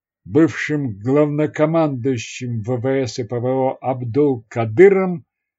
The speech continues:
который был причастен ко всем переворотам, начиная от свержения Захир-Шаха и заканчивая последним,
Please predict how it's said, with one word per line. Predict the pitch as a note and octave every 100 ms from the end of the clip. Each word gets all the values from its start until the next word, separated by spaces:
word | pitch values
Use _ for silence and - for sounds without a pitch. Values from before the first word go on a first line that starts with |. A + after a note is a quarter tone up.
| _ _
который | C3+ B2 C#3+ C3
был | D3 C#3 A#2+ _ _ -
причастен | C3+ B2+ - D3 B2 - C#3+ C3+ A#2+
ко | C3
всем | B2 - C#3+ C3+ B2 -
переворотам, | A#2+ B2 B2 B2+ C3+ - B2+ B2+
начиная | B2 C3+ C3 C3 C3 B2
от | B2+ A#2
свержения | - B2 B2 A2+ C3+ C3 B2+
Захир-Шаха | A2 A#2+ C#3 B2 - - B2+ A#2 A#2+ A#2
и |
заканчивая | G#2+ B2 - C3 A#2+ B2+ A#2+ A#2
последним, | - A2+ - B2+ C3 B2 A#2 A#2 A2